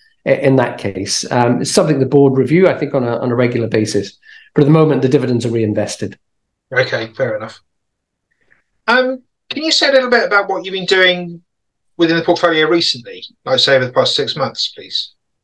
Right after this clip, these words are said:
Speaker 1: Yeah, so w-, we've been, uh, cautious around, I say, on, on some of the real estate, but also on, on the retail sector, names that we have,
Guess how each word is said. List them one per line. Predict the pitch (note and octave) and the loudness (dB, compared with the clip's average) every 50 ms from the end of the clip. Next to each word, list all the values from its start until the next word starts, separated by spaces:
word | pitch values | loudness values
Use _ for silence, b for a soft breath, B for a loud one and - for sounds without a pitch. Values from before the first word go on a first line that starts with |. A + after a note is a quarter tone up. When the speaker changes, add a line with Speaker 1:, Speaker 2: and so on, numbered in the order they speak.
| _ _ _ _ _ _ _ _ _ _ _ _ _ _ _ _ _ _ _ _ _ _ _ _ _ _ _ - A#2+ | _ _ _ _ _ _ _ _ _ _ _ _ _ _ _ _ _ _ _ _ _ _ _ _ _ _ _ -4 0
Speaker 1:
Yeah, | - C#4+ C#4+ C4+ | 4 4 4 4
so | - - - C4 A#3 G#3+ G#3+ - | 4 4 4 6 6 6 6 4
w-, | - - A3 - - - B B B B B | 0 -2 -4 -4 -4 -6 B B B B B
we've | A#3 A3 G3+ G#3 G3+ G3+ G3+ F#3+ F#3+ F#3+ - - - - - _ _ _ _ _ _ _ _ _ _ _ _ _ _ _ _ _ | 2 4 6 6 6 6 6 4 2 0 -4 -12 -18 -20 -20 _ _ _ _ _ _ _ _ _ _ _ _ _ _ _ _ _
been, | - F#3 F#3+ F3+ F3+ F3+ F3 E3+ E3 E3+ E3 E3+ _ _ _ _ _ _ _ | 2 4 6 6 6 6 6 2 -2 -4 -8 -12 _ _ _ _ _ _ _
uh, | - G3 F#3 - G#3 G#3+ - | -16 -12 -10 -8 -8 -8 -8
cautious | - - - B3 C#4+ D#4 - - D#4+ B3 - B3 | -10 -4 0 2 2 2 2 2 0 2 2 2
around, | G#3+ F3+ F3+ F3+ E3+ E3+ E3 E3 D#3+ D#3 D#3 D#3 D3 - - - _ _ _ _ _ _ _ _ _ _ _ _ _ _ _ _ _ _ _ _ _ - | 2 4 4 2 2 2 2 2 2 2 2 0 0 -4 -8 -16 _ _ _ _ _ _ _ _ _ _ _ _ _ _ _ _ _ _ _ _ _ -8
I | D3+ | -6
say, | - - D#3 C#3 C3+ - - | -2 0 0 0 0 -2 -8
on, | - - - - - D3 C#3 C3+ - | -8 -6 -6 -2 0 0 0 0 0
on | D3+ C3+ C3+ | 0 0 0
some | C3+ - E3 D#3 D#3 | 2 2 2 2 2
of | C#3+ C#3+ C#3 - | 0 0 -4 -2
the | - D3 C3+ B2+ A#2+ - - - _ _ _ _ _ _ _ | 0 0 2 2 0 -4 -6 -12 _ _ _ _ _ _ _
real | - D3+ D#3 E3+ E3+ | -2 2 2 4 4
estate, | D#3+ - F#3+ F3 | 2 2 2 2
but | F3 G3+ | 2 2
also | C4 B3+ - A#3+ G3+ | 0 2 4 4 4
on, | G3 F3+ | 4 4
on | F#3+ F#3 | 4 4
the | F3+ E3+ | 4 4
retail | E3+ G3+ A3+ A3+ - - - E3+ C3+ B2+ - - - - | 4 4 2 2 2 0 0 0 0 -2 -4 -6 -8 -10
sector, | - - - A#2+ - - - | -6 -4 -2 -2 -2 -2 -2
names | C3+ D#3+ F3 F#3 G3 F#3 - | 0 2 4 4 4 2 2
that | E3 D3 | 0 -2
we | D#3 F3 F#3+ | 0 0 0
have, | F3+ E3+ D#3+ | 0 0 -2